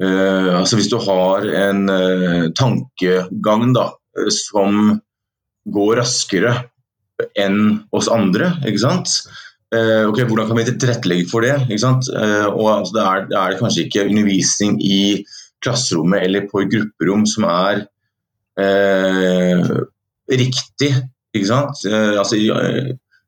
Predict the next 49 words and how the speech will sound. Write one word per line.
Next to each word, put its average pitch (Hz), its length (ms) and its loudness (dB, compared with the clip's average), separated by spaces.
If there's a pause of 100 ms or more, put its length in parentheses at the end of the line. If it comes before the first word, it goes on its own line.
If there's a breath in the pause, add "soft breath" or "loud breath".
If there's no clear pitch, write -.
(100)
men 117 160 0
så - 80 -4
kan 123 140 0
det 117 80 0
være 117 80 0
riktig 101 260 -2
på 101 200 0 (100)
en 87 240 2
dag, 113 160 0
og 110 80 -2
så 113 100 -2
kan 110 140 0
det 104 80 2
være 104 420 0
ikke 98 240 -2
riktig 87 220 -4
på 107 80 0
en 107 100 2
annen 90 220 0
dag, 131 240 0 (240)
ikke - 100 -10
sant? 131 280 -4 (600)
Eh, 117 140 2
men 131 160 4
så 156 100 2
er 104 140 2
det 117 80 0
da 107 160 2
også, 110 300 0 (1040)
eh, 95 720 2 (1600)
så 101 100 -4
det 107 80 -4
kan 113 140 0
være 95 180 2
altså 104 220 -2
også 101 320 0
det 87 100 0
med 95 480 0
den 101 160 0
daglige 87 320 2
motivasjonen, 92 800 0
altså 98 180 -2
det - 80 -4
kan 104 140 -2
være 95 180 0
at - 80 -6 (300)
hvis 95 180 -2
man 98 140 0
har, 95 260 0